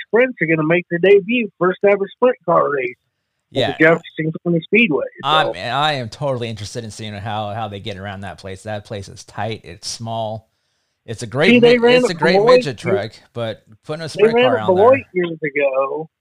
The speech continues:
Speaker 1: but that's the thing. It's gonna be interesting. I'd like to see, you know, I heard ramblings the last couple of years that they were talking about maybe doing a non-wing three oh five race there. Maybe just an exhibition to see how things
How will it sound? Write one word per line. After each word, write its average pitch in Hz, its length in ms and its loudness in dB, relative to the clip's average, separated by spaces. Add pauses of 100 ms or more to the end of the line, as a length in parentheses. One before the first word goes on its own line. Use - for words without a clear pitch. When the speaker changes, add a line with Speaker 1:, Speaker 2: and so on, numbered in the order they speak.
(100)
Speaker 1:
but 156 240 0 (180)
that's 175 300 -8
the 170 100 -8
thing. 220 360 2
It's 185 240 -2
gonna 262 180 4
be 269 200 2
interesting. 175 680 2 (200)
I'd 214 180 2
like 233 180 2 (160)
to 175 140 0 (120)
see, 220 360 -2
you 165 120 2
know, 170 240 4 (240)
I 175 160 4
heard 233 240 6
ramblings 180 640 4
the 151 80 -6
last 190 220 0 (120)
couple 196 220 0
of 151 60 -4
years 208 240 2
that 151 120 -12
they 160 60 4
were 147 180 -2
talking 165 160 0
about 156 220 0
maybe 156 260 0
doing 160 240 4
a 139 200 0
non-wing 151 600 4
three 135 220 0
oh 120 160 -2
five 127 240 4 (100)
race 113 280 -14
there. 113 280 -4 (680)
Maybe 160 280 6
just 175 240 2
an 147 100 2
exhibition 180 720 4
to 156 120 0
see 165 180 4
how 147 200 2
things 156 280 0